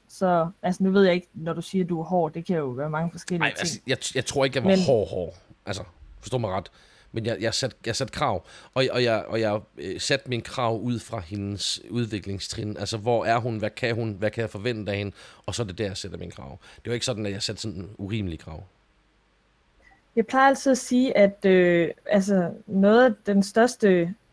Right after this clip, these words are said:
Speaker 1: vigtigste form for kærlighed, man også kan give til sine børn, det er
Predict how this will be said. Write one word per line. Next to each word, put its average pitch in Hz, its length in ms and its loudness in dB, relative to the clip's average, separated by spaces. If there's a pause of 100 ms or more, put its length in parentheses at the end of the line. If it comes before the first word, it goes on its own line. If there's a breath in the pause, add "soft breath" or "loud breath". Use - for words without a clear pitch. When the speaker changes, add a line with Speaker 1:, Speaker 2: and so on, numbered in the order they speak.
(640)
Speaker 1:
vigtigste 208 420 2
form 180 480 4
for 190 140 -4
kærlighed, 196 520 4
man 170 180 2
også 196 200 0
kan 214 120 -2
give 196 320 0
til 190 180 -4
sine 175 220 0
børn, 175 360 4
det 220 200 6
er 202 220 6